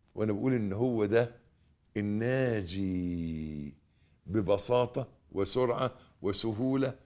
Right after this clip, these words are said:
يوم القيامة. لو أنت شغال في شغلانة، موظف شغال في شغلانة، أي شغلانة،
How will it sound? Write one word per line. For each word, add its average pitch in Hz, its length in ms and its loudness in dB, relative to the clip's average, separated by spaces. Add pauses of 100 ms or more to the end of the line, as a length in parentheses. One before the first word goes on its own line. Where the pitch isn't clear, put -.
(100)
يوم 120 220 4
القيامة. 90 420 0 (1080)
لو 139 140 6
أنت 127 140 4
شغال 120 400 4
في 98 80 -8
شغلانة، 123 540 0 (600)
موظف 113 480 4
شغال 107 340 4
في - 80 -8
شغلانة، 113 520 2
أي 127 160 2
شغلانة، 117 560 2